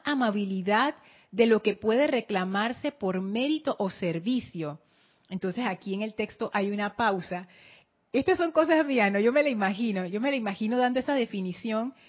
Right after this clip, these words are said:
y todavía viendo como que la gente como que no le entra. Entonces ella dice, dizque, "Es perdón. Misericordia es perdón". Ya, o sea, ya, misericordia es perdón. Entonces se agarra de esa última definición y entonces ella empieza,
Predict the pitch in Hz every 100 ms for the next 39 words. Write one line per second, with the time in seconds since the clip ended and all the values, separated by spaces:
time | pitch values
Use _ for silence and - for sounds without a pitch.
0 | - - - 226 214 190 190 214 226 233
1 | 254 240 196 185 180 180 190 208 220 220
2 | 233 226 208 185 180 185 180 202 214 220
3 | 226 208 190 175 165 160 202 202 202 190
4 | 220 202 208 208 240 220 170 175 - -
5 | - 185 165 - 180 _ _ _ _ _
6 | _ _ - 269 247 254 311 370 427 -
7 | 247 247 277 220 185 180 - _ _ _
8 | _ _ _ - 277 311 202 202 247 247
9 | 233 240 214 226 269 254 277 320 339 -
10 | 214 214 185 202 196 202 277 - 170 190
11 | 233 320 262 214 254 247 269 240 190 190
12 | 180 175 208 226 - 185 180 180 202 190
13 | 190 190 208 214 190 156